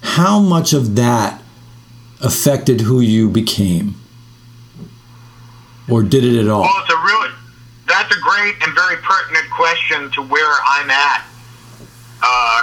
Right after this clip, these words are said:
Speaker 2: creatively and as a human being right now. So I'm, I was born in, as you mentioned, December twenty-eighth, nineteen seventy-six. So I'm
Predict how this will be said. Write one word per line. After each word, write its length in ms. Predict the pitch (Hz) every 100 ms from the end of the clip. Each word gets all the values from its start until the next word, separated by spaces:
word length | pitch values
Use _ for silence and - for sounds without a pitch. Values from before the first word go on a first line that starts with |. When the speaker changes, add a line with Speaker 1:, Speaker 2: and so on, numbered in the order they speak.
| -
Speaker 2:
creatively 760 | 127 143 139 147 143 131 135 127
and 80 |
as 140 | 127 123
a 60 |
human 340 | 123 151 139 123
being 340 | 135 135 113
right 240 | 107 127 120
now. 300 | 123 123 107 -
So 80 | 123
I'm, 260 | 117 127 135
I 160 | 147
was 100 | 147
born 260 | 156 175 160
in, 160 | 139 120 -
as 160 | 135 127
you 80 | 135
mentioned, 360 | 147 147 135
December 360 | 120 113 139 127 -
twenty-eighth, 420 | 135 127 123 120
nineteen 340 | 123 120 120 117
seventy-six. 600 | 131 120 113 143 135 - - - - - - - - -
So 100 |
I'm 120 | 135